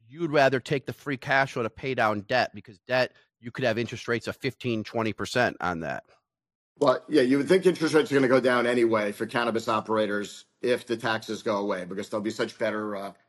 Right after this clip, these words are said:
Speaker 2: credits. They'll have so much better cash flow. I mean, these companies will actually have, you know, P E ratios 'cause they'll be, you know, be able to report actual, uh, you know, uh, after-tax earnings.
Speaker 1: So, so Jay, J-, Jason, just so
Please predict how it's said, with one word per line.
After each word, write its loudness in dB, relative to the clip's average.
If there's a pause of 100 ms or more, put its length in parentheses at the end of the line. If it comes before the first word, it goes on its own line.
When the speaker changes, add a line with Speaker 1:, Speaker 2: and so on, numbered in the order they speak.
Speaker 2:
credits. -2
They'll -4
have -4
so -4
much -4
better -2 (240)
cash 2
flow. 0 (240)
I 0
mean, 0 (140)
these 4
companies 2
will 2
actually 2
have, 2
you 0
know, -2
P 0
E 0
ratios -4
'cause -6
they'll -2
be, 0
you 0
know, -2
be -2
able 0
to -2 (240)
report -2
actual, -4
uh, -2
you -4
know, -6
uh, -10
after-tax -8
earnings. -6 (160)
Speaker 1:
So, 2
so 0 (320)
Jay, 4 (120)
J-, -10
Jason, -8
just -14 (600)
so 0